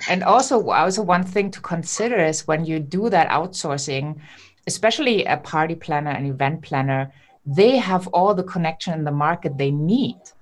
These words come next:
where you would start from scratch. So it's not just that they organize in a beautiful way, but they know where to go for the best food. They know where to go for the wines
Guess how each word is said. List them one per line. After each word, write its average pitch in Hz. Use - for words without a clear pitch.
where 175
you 170
would 220
start 180
from 151
scratch. -
So 185
it's 180
not 220
just 185
that 165
they 185
organize 156
in 143
a 139
beautiful 147
way, 202
but 151
they 165
know 170
where 156
to 170
go 156
for 147
the 139
best 147
food. 143
They 156
know 156
where 147
to 185
go 147
for 143
the 143
wines 151